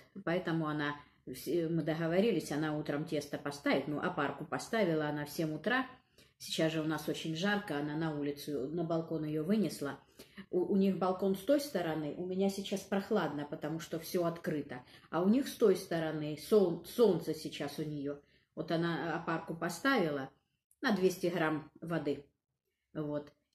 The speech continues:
И быстренько она там в течение двадцати минут поднялась, а она быстренько там это, э, тесто замесила. Что это у меня тут разделяется? Волос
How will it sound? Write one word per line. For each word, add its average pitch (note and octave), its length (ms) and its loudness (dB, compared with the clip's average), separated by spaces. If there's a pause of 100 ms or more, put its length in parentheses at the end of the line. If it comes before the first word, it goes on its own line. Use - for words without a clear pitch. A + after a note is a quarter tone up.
(100)
И A#3 760 4 (580)
быстренько G#3+ 680 4
она G3 160 6
там F#3 180 0
в F3 40 -6
течение F#3+ 380 2
двадцати F3+ 400 -2
минут F3 400 0
поднялась, F3+ 640 2
а E3 260 2
она D#3+ 500 -2
быстренько E3 580 0
там D#3 240 -2
это, D3+ 180 -4
э, - 300 -2
тесто E3 360 0
замесила. F3+ 680 0
Что - 240 -8
это - 180 -14
у A3+ 40 -8
меня G#3+ 120 -6
тут F#3+ 180 -6
разделяется? F3 840 -2
Волос F#3 380 -2